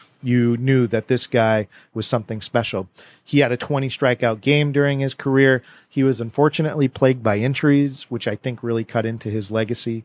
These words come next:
But, uh, Kerry Wood, wow, just an amazing, amazing pitcher.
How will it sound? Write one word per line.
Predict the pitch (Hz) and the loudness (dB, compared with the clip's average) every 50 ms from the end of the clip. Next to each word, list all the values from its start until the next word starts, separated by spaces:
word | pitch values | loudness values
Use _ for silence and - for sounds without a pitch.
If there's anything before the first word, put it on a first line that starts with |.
| _ - - - _ _ | _ -20 -20 -20 _ _
But, | - 117 104 98 - _ _ _ _ _ - | -4 -4 -4 -4 -8 _ _ _ _ _ -10
uh, | 104 92 - | -10 -10 -6
Kerry | - - 151 139 131 | 2 4 4 6 4
Wood, | 123 120 123 123 120 107 101 92 95 | 4 4 4 4 4 2 0 -6 -2
wow, | 117 117 110 104 95 87 _ | 0 0 0 0 -4 -10 _
just | _ - 120 - - - - | _ -8 -8 -8 -8 -14 -18
an | - - - - 139 127 151 156 | -18 -18 -18 -18 -14 -8 -4 -4
amazing, | 135 131 127 131 135 135 135 135 127 113 123 120 113 | -4 -2 -2 -2 0 0 0 0 -2 -2 -4 -6 -6
amazing | 117 110 113 113 113 107 107 110 107 | -6 -6 -6 -6 -6 -6 -6 -8 -10
pitcher. | - - 117 - - 113 101 | -6 -8 -8 -6 -4 -6 -6